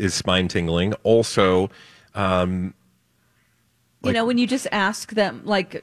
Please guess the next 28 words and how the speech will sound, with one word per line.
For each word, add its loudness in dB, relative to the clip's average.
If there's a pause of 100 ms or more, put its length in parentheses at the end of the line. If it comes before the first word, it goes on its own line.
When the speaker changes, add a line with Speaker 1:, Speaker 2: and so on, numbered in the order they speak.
Speaker 2:
you -6
know, -2 (260)
asking -2
how 0
many -4
spirits -6
are -4
here 0
and -2 (440)
giving 2
them 0
a 2
way -2
to -12
react -4
to -2
that. 0
Speaker 1:
Yeah. -2
Speaker 2:
Um, 0 (100)
so -2
they, 0 (340)
they 2
answer. 0
Speaker 1:
Like, 4
there 8
is 2
a 4
visual, 2